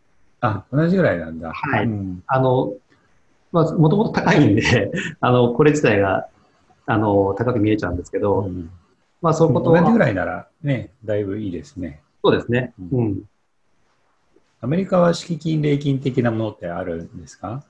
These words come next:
Speaker 2: あー、あの、契約金がありますね。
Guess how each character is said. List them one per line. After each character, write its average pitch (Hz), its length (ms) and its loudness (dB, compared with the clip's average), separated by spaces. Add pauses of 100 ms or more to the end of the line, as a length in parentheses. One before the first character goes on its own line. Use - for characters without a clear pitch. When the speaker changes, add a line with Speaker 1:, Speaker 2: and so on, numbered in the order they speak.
(920)
Speaker 2:
あ 160 340 2
ー、 - 20 4
あ 165 40 4
の、 165 200 2
契 196 140 2
約 196 220 2
金 190 180 0
が 175 500 2
あ 147 60 2
り 156 180 4
ま 156 160 4
す - 160 -6
ね。 107 260 0